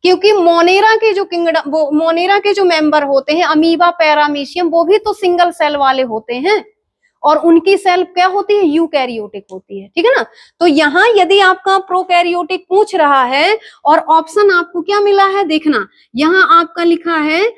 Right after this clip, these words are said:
आपका कैसा? सिंगल सेल, बोले तो आपकी एकल सेल या यूनि, यूनिसेलुलर,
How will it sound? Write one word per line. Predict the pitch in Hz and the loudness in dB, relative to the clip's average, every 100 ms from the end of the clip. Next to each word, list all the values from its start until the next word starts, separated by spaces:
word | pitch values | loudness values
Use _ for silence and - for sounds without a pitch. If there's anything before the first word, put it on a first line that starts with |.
| _ 262 | _ -4
आपका | 285 339 339 | -4 -2 -2
कैसा? | 330 330 381 480 - _ | -2 0 0 0 -4 _
सिंगल | - - 349 330 311 | -8 2 4 4 0
सेल, | 311 294 294 | -6 -8 -6
बोले | 302 302 | -6 -6
तो | 302 | -4
आपकी | 285 285 403 453 466 | -4 -2 -2 -2 0
एकल | 320 311 311 294 | -2 0 -2 -2
सेल | 302 302 | -2 2
या | 339 320 | 4 4
यूनि, | 320 294 320 311 311 254 - _ 233 | 4 4 6 4 4 0 -8 _ -4
यूनिसेलुलर, | 285 330 330 359 339 - 247 233 226 202 | 0 2 4 2 0 -4 -6 -6 -6 -10